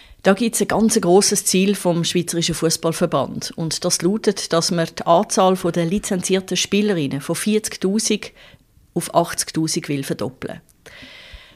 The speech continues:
Das heisst aber auch, man muss entsprechend Plätze zur Verfügung haben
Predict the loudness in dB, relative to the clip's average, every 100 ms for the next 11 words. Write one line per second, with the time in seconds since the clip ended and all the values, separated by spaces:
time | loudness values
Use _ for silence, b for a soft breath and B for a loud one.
0 | B 0 2 2 2 2 0 0 2 2
1 | 0 -2 -2 0 -2 -2 -4 -4 -4 -6
2 | -6 -10 -6 -6 -6 -6 -4 -4 -2 -4
3 | -4 -4 -4 -4